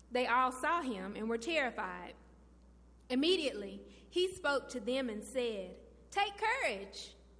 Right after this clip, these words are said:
it is I. Don't be afraid." Then he climbed into the boat with them, and the wind died down.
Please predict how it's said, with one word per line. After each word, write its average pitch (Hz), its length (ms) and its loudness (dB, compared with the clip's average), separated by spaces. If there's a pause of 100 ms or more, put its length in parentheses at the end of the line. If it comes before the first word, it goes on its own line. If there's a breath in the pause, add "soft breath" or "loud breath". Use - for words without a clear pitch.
it 370 120 0
is 277 160 0
I. 208 260 2 (640)
Don't 392 220 2
be 214 140 0
afraid." 202 640 -4 (760 loud breath)
Then 403 180 6
he 403 80 4
climbed 349 340 2
into 330 160 -2
the 285 80 -2
boat 247 300 2
with 311 240 -4
them, 208 400 -4 (200)
and 247 120 4
the 240 60 6
wind 277 320 2
died 226 320 2
down. 190 420 -8